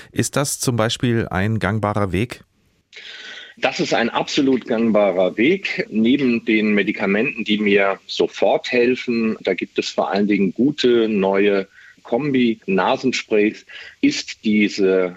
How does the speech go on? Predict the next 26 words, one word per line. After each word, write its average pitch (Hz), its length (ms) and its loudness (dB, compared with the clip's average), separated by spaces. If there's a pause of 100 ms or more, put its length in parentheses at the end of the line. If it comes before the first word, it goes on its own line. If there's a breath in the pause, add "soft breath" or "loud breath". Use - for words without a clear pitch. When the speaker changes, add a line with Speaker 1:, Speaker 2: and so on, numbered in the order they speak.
Speaker 2:
heute 107 280 0
als - 180 -4
Immuntherapie 113 920 0
bezeichnete 98 880 0
Desensibilisierung 101 1300 2 (380 loud breath)
das 98 200 0
Verfahren 101 680 -2
der 87 200 2
Wahl, 110 460 0
besonders 110 840 0
für 107 320 0
unsere 101 320 -2
Kinder 131 640 0
und 101 240 0
jungen 123 420 2
Patienten, 104 720 -2 (440 loud breath)
weil 95 200 4
da 113 240 2
ist - 240 -4
das - 400 -4
Immunsystem 110 800 0
noch 98 180 -2
sehr 117 540 2
aktiv 151 520 -4
und 98 180 -2
lernfähig. 113 720 2